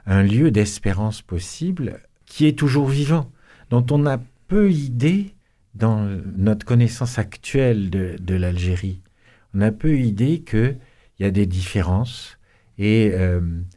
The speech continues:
là, il y a des sanctuaires, des cathédrales, des lieux de rencontre, euh, qui se continuent en dépit de tout.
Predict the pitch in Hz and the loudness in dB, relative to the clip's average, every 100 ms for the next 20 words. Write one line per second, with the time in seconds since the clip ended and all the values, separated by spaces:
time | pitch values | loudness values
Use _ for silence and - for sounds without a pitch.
0 | _ _ _ 90 95 110 127 - 104 95 | _ _ _ -2 2 2 2 0 2 4
1 | 104 107 101 95 113 117 120 107 95 107 | 4 4 2 2 2 2 2 2 2 2
2 | 110 95 101 95 101 87 90 107 104 92 | 0 0 -2 0 -2 0 -2 -2 0 2
3 | 95 101 117 110 95 98 90 101 117 117 | 2 4 4 4 2 0 0 0 0 -2
4 | 98 95 90 90 - _ _ _ _ 120 | -2 0 0 -4 -8 _ _ _ _ -4
5 | 113 - 98 104 104 - 101 98 113 113 | -2 -2 0 2 2 2 2 4 4 2
6 | - - 120 113 107 95 - 117 143 151 | -2 2 4 6 4 0 -8 -6 -6 -10
7 | - 92 98 92 | -10 -2 -2 -2